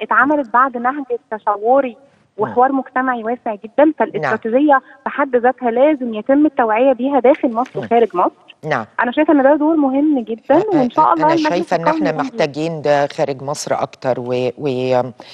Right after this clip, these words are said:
Speaker 2: وبعول عليكم كمجلس جديد، تشكيل جديد فيه، آه، ناس الحقيقة وكوادر في غاية الأهمية إنه يبقى في خطة واستراتيجية للمجلس القومي لحقوق الإنسان ل-، آه، نمرة واحد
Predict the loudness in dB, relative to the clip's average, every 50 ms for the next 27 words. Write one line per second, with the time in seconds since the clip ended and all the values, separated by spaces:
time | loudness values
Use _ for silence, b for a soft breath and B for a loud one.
0 | B B B B B 0 2 2 4 4 2 0 0 0 0 0 0 0 0 -2
1 | -2 -4 -6 -8 _ -12 -12 -10 -8 -8 -8 -8 -8 -12 -12 -12 -12 -12 -12 -12
2 | -12 -10 -10 -8 -8 -8 -10 -8 -6 -6 -6 -6 -6 -6 -8 -8 -8 -8 -8 -8
3 | -8 -8 -8 -10 -10 -8 -6 -6 -6 -6 -6 -8 -14 -10 -8 -6 -6 -8 B B
4 | B B B B B B 0 0 0 0 -2 -4 -4 -4 -8 -6 -4 0 2 2
5 | 2 0 0 -2 0 0 0 0 -2 -4 -8 -8 -8 -6 -4 -2 -2 -4 -4 -6
6 | -8 -8 -8 -10 -8 -8 -6 -4 -2 -2 -4 -4 -6 -8 -8 -10 -10 -12 -10 -10
7 | -10 -10 -8 -8 -10 _ -4 -6 -6 -6 B B B B B B -10 -10 -8 -8
8 | -4 -4 -4 -4 -4 -8 -10 -8 -6 -6 -4 -4 -4 -4 -6 -8 -8 -10 -12 -12
9 | -14 -18 -12 -6 -6 -6 -4 -6 -10 -8 -6 -6 -6 -6 -8 -12 -12 -8 -4 -4
10 | -4 -4 -6 -10 B B B B B B -10 -6 -4 -4 -4 -4 -6 -6 -6 -6
11 | -4 -4 -4 -6 -8 -8 -6 -4 -2 -2 -2 -2 -4 -6 -12